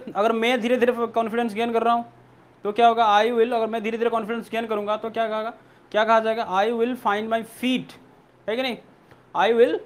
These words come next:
find my feet। तुम कहोगे, "सर, एक ही चीज़ को इतनी बार क्यों रटा रहे हो, क्यों इतनी बार हमको बोर लग रहा है?" बेटा, बोरियत नहीं लाना है, है कि नहीं? अगर हम,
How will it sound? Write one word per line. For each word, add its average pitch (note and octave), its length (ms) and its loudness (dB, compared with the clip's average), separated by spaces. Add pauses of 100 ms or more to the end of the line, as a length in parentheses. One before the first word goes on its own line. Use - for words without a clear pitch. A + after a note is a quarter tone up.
(200)
find A3 240 0
my A#3+ 140 0 (120)
feet। B3+ 260 -6 (380)
तुम G#3+ 100 -6
कहोगे, A#3 260 2
"सर, B3 160 0
एक A#3 280 4
ही B3 80 -2
चीज़ A#3+ 320 -4
को A#3+ 120 -2
इतनी A3+ 240 -4
बार A3 260 2
क्यों A3 340 -6
रटा F3 320 2
रहे E3 140 2
हो, F3+ 200 2
क्यों F#3+ 380 -6
इतनी F#3 260 -2
बार E3+ 220 0
हमको F3 180 -2
बोर F3 300 2
लग D#3+ 160 2
रहा D3+ 120 4
है?" D3 100 0
बेटा, G3 180 0
बोरियत G#3 720 0
नहीं G3+ 320 -4
लाना C3 300 -2
है, A2+ 140 -14 (560)
है G3+ 80 -4
कि G#3+ 80 -6
नहीं? G3 100 0
अगर G#3+ 120 0
हम, A3+ 180 -4